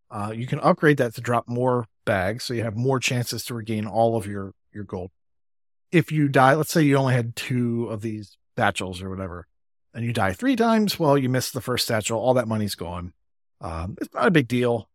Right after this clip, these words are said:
There, there's ways you can grind money. Uh, you can just grind these sections over and over again, uh, so you can build up. Um, so once again, this game is not for everybody,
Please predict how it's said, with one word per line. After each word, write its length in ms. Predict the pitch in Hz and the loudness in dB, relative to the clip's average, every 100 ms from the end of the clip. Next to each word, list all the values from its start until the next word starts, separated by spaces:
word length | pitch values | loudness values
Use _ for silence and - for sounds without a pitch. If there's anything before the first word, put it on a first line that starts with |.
| _ | _
There, 140 | - 135 | -4 -2
there's 260 | 156 131 - _ - | -2 -2 -4 _ -2
ways 280 | 160 156 147 - | 2 4 2 -4
you 180 | 156 123 | -6 -4
can 160 | 135 | -4
grind 420 | 113 113 117 110 | -2 0 2 0
money. 380 | 101 110 113 107 - _ _ _ _ - | -2 -4 -4 -6 -12 _ _ _ _ -10
Uh, 240 | 98 104 | -6 -6
you 80 | 104 | -6
can 120 | 107 | -6
just 160 | 101 - 120 | -8 -10 -8
grind 340 | 120 110 107 104 | -2 0 0 -4
these 140 | 104 | -6
sections 380 | - 117 - 110 | -4 -4 -4 -6
over 160 | 107 101 | -4 -4
and 100 | 101 | -2
over 180 | 98 101 | -2 -4
again, 400 | 98 98 98 95 _ | -4 -4 -4 -6 _
uh, 180 | 98 98 104 | -12 -12 -10
so 120 | - | -8
you 120 | 123 | -8
can 200 | - 110 | -6 -6
build 200 | 90 87 | -6 -6
up. 120 | 90 - _ _ _ _ _ _ | -8 -10 _ _ _ _ _ _
Um, 280 | 143 139 135 | 6 6 6
so 100 | 208 | 6
once 140 | 247 | 6
again, 240 | 165 101 98 - | 6 -4 -8 -8
this 140 | 165 | -4
game 200 | 240 294 | 0 0
is 100 | 220 | 4
not 160 | 185 147 | 4 4
for 80 | 131 | 2
everybody, 540 | 123 120 117 117 | 0 0 0 -2